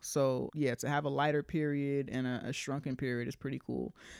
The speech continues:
Initially, I was told I had less than ten fibroids, but when I went to the U F E doctor, he said I had over ten. I forgot how many exactly, between thirteen to fifteen. Most were small to medium size, with at least two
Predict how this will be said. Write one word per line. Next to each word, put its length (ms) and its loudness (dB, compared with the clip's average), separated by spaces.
Initially, 500 10
I 80 10
was 160 4
told 420 4
I 100 4
had 220 4
less 320 6
than 200 -2
ten 300 2
fibroids, 600 4
but 140 2
when 520 4
I 80 4
went 300 6
to 100 2
the 100 6
U 180 6
F 140 2
E 100 2
doctor, 400 4
he 120 2
said 220 2
I 60 6
had 240 4
over 320 4
ten. 380 0
I 60 0
forgot 340 4
how 140 6
many 260 6
exactly, 520 2
between 360 -2
thirteen 400 4
to 80 4
fifteen. 500 -2
Most 240 6
were 100 4
small 360 2
to 100 0
medium 300 2
size, 580 0
with 140 0
at 120 4
least 340 4
two 400 4